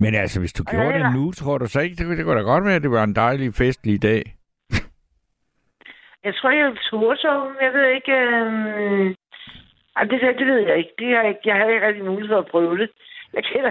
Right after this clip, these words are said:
Speaker 2: ikke rigtig nogen i nærheden. Altså, jeg, men, men altså... Det ved jeg ikke. Og kokain, som jeg også, som jeg også skrev min, min, min, øh, min call... Altså, øh, øh, S M S,
Speaker 1: Besked, ja.
Speaker 2: Øh, ja, det har jeg, det var, det var jeg jo omgivet af,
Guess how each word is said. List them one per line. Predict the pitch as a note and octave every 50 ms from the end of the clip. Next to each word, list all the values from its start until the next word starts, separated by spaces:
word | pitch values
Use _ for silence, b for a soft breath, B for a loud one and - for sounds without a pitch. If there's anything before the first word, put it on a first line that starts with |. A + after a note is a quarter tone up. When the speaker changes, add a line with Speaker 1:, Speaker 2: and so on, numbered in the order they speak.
| - -
Speaker 2:
ikke | - B3+ A#3 -
rigtig | - C4+ - D4 C4+
nogen | A#3+ A#3 A#3+ A#3+ B3
i | A#3+
nærheden. | G3+ F#3+ G3 A3+ A#3+ B3 G#3+ F#3+ A3+ B B B B B B B B -
Altså, | - A3 G#3+ A#3
jeg, | A3+ A3+ A3
men, | A3+ A3+ A3+ A3
men | A#3 A3+ A3+
altså... | G#3+ G#3+ - - A3+ G3+ - b b b b b b _ _ _ _ _ _ _ _ _ - _
Det | - C#4
ved | D4 C#4
jeg | B3 A#3
ikke. | A#3+ -
Og | A#3+ -
kokain, | - A#3 G3+ A#3+ A#3 A#3 C#4 D#4 D#4+ D#4 D#4+ D#4+ D4+ C#4 B3+
som | - C4 A#3+
jeg | A3 G3+
også, | G3+ G#3+ A#3+ C4 B3+ D#4+ E4 D#4 - - _ _ B B B _
som | - A3+
jeg | G#3+ F#3
også | G3+ G#3 -
skrev | - G#3+ G#3+ A3
min, | G#3+ G#3+ G3+ G3+
min, | G#3 G3+ G3 F#3+
min, | G3+ G3+ G3 F#3+ F#3 F3+
øh, | F3 E3+ D#3 D#3
min | D#3 E3 E3 E3 D#3+ D#3 D3 C3+ B2+ - - -
call... | E3+ D#3 E3 F#3 F#3+ F3+ E3+ - - D3
Altså, | D3 D#3 D3+ D#3 D#3+
øh, | D3+ D#3 D#3 D#3 D#3 D3 C#3+ C#3 C3+ C3 C3 C3+ C3 C3 A#2+ A2+ G#2+ - _ B B B B B B B B B B - -
øh, | - - - - - - - D#3 D#3
S | C#3+ D3+
M | D#3 D#3 D#3
S, | D3 - D#3+ C#3+ -
Speaker 1:
Besked, | C3 A2+ G2 - - A#2+ A#2+ B2 A#2
ja. | G#2 A2+ A#2 B2 C3
Speaker 2:
Øh, | - - - D#3+ E3 D3+ - - _ _ _ _
ja, | - G3 F#3 D#3+ - - -
det | A3 A#3+
har | A#3 A3+ A3 G#3+
jeg, | G#3 G3+ F#3+ F#3 -
det | G3+
var, | A3 G#3 G#3 G#3 F3+ E3+ E3 -
det | F3+ F#3+
var | G#3
jeg | A3 G#3+
jo | F#3+ E3 - C#3+ F#3 G#3
omgivet | B3 B3 - D4+ C#4+ A#3 G#3
af, | F#3 E3+ D#3+ D#3+